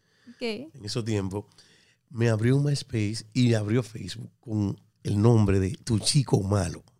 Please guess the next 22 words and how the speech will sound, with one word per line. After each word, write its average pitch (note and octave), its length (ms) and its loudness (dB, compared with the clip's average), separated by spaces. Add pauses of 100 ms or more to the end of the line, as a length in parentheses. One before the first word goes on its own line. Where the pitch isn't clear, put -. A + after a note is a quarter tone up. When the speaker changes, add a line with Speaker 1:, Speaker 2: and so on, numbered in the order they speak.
(120)
Speaker 2:
Porque, - 160 0
<laughs> - 1400 -6
porque A2+ 200 -2
pasaba B2+ 340 0
mucho, C#3 280 0
pa-, - 200 -10
pa-, C3 360 -4
peleábamos A#2+ 460 0
mucho A#2 800 4
y G#2 240 0
teníamos A2+ 360 2
muchos A2+ 220 4
problemas. A2 800 4 (580)
Y B2 200 8
ella D#3+ 180 6
fue B2+ 220 4
la A#2 80 4
que A#2 100 2
me G#2+ 120 4
hizo A#2 160 0
esa B2 160 0
página G#2+ 400 0